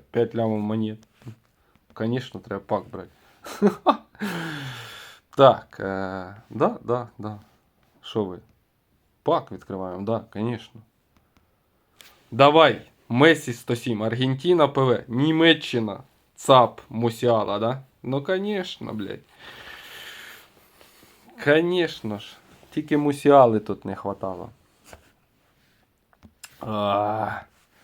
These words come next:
Хто там буде писати, що в коменти?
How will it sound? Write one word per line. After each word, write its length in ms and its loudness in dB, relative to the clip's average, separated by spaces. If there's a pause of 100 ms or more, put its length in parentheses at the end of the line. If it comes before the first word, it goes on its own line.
(1300)
Хто 240 2
там 200 0
буде 180 -2
писати, 360 -10
що 120 -12
в 100 -16
коменти? 480 -10